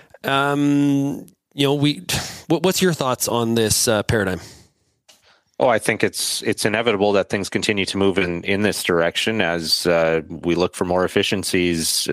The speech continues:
Speaker 2: both in terms of the number of people involved on, on these boards, the number of farmers that are willing to and put their names, names forward, uh, is, is not increasing. So, uh, that's, that's part of it, like Lindsay said, and then also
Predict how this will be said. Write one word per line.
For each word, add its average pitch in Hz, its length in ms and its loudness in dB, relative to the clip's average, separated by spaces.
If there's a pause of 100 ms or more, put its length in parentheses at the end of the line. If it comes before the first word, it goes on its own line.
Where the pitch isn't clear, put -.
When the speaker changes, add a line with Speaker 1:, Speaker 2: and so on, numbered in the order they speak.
Speaker 2:
both 98 200 2
in 87 80 -2
terms 92 220 0
of 85 60 -2
the 82 80 2
number 87 260 0
of 78 140 -2
people 113 400 4
involved 104 480 2
on, 104 320 2
on 101 180 0
these 101 160 -2
boards, 104 240 2
the 101 80 -2
number 95 220 0
of 87 80 -4
farmers 104 560 -2
that 95 120 2
are 92 80 2
willing 104 360 2
to 107 400 2
and 90 260 -2
put - 160 0
their 92 100 2
names, 104 460 0
names 98 500 -2
forward, 107 460 2 (420)
uh, 87 160 2
is, 90 400 -2
is 92 140 -4
not 101 220 0
increasing. 110 580 0
So, 92 460 4
uh, 82 360 2
that's, - 460 -2
that's 95 220 -2
part 101 240 0
of 98 80 -2
it, 110 100 0
like 90 160 -2
Lindsay 98 260 -2
said, 104 240 2
and 98 120 -2
then 90 180 0
also 95 400 2